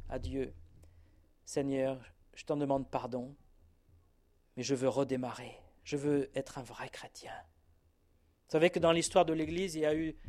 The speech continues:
parfois des responsables d'Église qui n'étaient pas convertis. Cet évangéliste, hein, qui avait prêché dans une église, et,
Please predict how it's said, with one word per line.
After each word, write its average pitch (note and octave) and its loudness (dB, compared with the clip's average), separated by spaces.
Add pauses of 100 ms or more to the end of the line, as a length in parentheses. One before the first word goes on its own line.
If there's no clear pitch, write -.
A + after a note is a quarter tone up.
(520)
parfois E3+ 2
des D3+ 4
responsables G#3 6
d'Église F3+ 0 (300)
qui D#3+ -10
n'étaient D#3+ 0
pas G#3 4 (240)
convertis. F3 -2 (1000)
Cet D#3+ 2
évangéliste, E3+ 0
hein, F#3 -2
qui D#3 -2
avait D3+ 2
prêché G#3 2 (480)
dans D#3 0
une E3+ -2
église, G3 -4 (640)
et, D3+ 4